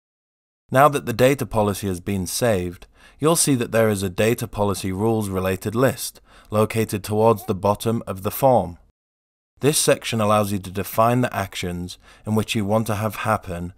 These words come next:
when the conditions of the data policy are met. To create our rule, click on the New button. In the first field,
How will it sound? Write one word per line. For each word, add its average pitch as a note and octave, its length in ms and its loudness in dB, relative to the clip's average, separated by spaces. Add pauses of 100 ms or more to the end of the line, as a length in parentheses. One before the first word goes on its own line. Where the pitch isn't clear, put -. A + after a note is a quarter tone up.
(220)
when G#2 120 0
the G2+ 80 0
conditions A2 640 0
of F#2+ 100 -6
the G2+ 80 -4
data G#2 320 -2
policy F#2+ 460 -4
are F#2+ 120 0
met. A#2+ 440 -4 (1080)
To B2 100 -6
create D3 320 2
our B2+ 220 6
rule, G#2+ 500 2 (200)
click C3 200 -2
on C#3 100 2
the C#3 60 0
New D#3 220 2
button. F2+ 440 -8 (1300)
In B2 80 0
the B2 60 2
first D3 380 4
field, F#2+ 400 -2